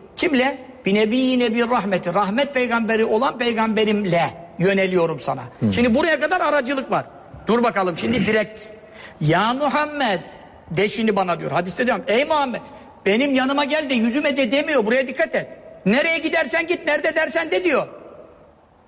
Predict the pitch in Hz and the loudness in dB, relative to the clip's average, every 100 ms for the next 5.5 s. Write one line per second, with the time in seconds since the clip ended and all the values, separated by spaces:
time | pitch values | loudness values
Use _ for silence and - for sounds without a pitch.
0 | _ - - _ - 254 247 262 277 302 | _ -20 -20 _ 0 2 2 0 0 0
1 | 262 330 392 330 220 135 - - - - | 0 0 0 0 -2 -4 -14 -20 -20 -20
2 | - _ _ - 349 349 339 311 302 320 | -20 _ _ -4 0 0 0 -2 0 0
3 | 370 214 302 302 208 131 - - - - | 0 0 0 2 0 0 -8 -20 -20 -18
4 | 90 82 76 85 90 - 175 254 349 330 | -12 -10 -10 -10 -10 -2 0 2 0 0
5 | 311 233 202 180 160 | -2 -2 0 0 -2